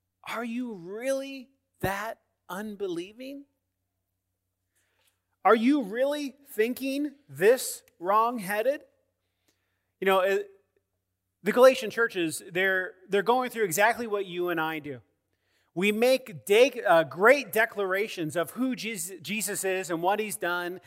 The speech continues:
and, and the power of the Spirit of God. But then there are times where I turn this question on myself and I go, "Matt Nagel, <laughs> are you really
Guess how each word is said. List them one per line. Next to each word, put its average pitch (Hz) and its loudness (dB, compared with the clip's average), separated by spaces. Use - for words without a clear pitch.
and, 175 2
and 202 -4
the 180 6
power 277 2
of 226 -8
the 240 -6
Spirit 240 -4
of 208 4
God. 196 0
But 220 2
then 269 2
there 254 4
are 233 10
times 202 0
where 180 4
I 220 6
turn 220 -6
this 196 -2
question 190 -6
on 185 2
myself 185 0
and 160 -8
I 240 -8
go, 214 -14
"Matt 180 2
Nagel, 147 -8
<laughs> - -6
are 359 4
you 381 2
really 247 0